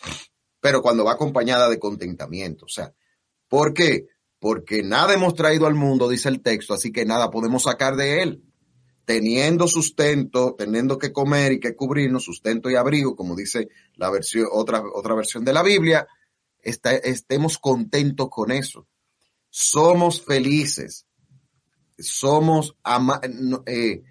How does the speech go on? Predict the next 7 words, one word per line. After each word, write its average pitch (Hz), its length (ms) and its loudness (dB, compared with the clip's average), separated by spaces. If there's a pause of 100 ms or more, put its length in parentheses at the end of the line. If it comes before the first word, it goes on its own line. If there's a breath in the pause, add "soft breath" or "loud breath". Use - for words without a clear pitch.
(140 soft breath)
somos, 170 800 2
eh, 123 460 0
digamos, 143 720 -2 (540)
que 123 300 -2
somos 151 440 0
más 160 540 0 (240)
que, 139 320 0